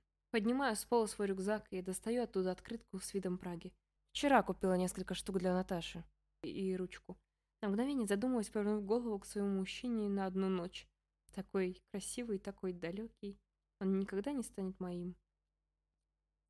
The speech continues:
Это был чудесный сон, но пора просыпаться. Я пишу по-английски в надежде, что он поймёт. Затем кладу открытку на подушку, которая ещё хранит моё тепло. Не стоит тешить себя иллюзиями. Самое большее, что могло быть между нами,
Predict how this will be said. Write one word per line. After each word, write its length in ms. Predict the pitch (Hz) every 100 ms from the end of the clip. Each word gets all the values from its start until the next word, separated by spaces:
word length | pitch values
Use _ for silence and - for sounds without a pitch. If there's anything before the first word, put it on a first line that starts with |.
| _
Это 200 | 202 220
был 220 | 226 233
чудесный 520 | 220 220 220 214 202
сон, 340 | 190 202 190 190
но 260 | 190 190
пора 320 | 185 190 190
просыпаться. 680 | 190 180 - - 180 - 175 - _ _ _ _ _
Я 140 | 196
пишу 260 | 185 180 190
по-английски 520 | 190 190 214 - 233
в 60 | 208
надежде, 380 | 185 196 196
что 180 | 180 -
он 100 | 185
поймёт. 360 | 190 185 180 180 _ _ _ _ _ -
Затем 220 | 240 269
кладу 280 | 254 233 240
открытку 440 | 240 - 240 -
на 100 | 220
подушку, 500 | 202 202 247 254 -
которая 300 | 208 202 220
ещё 180 | 214 220
хранит 420 | 208 214 202 202
моё 200 | 196 190
тепло. 440 | 190 190 185 180 180 _ _ _ _ -
Не 120 | 262
стоит 300 | - 320 262
тешить 300 | - 175 175
себя 220 | - 175
иллюзиями. 520 | 175 175 175 175 175 - _ _ _
Самое 340 | - 330 294 240
большее, 380 | 214 269 -
что 120 | 220 220
могло 240 | 220 220
быть 160 | 214 208
между 240 | 196 196
нами, 380 | 220 247 233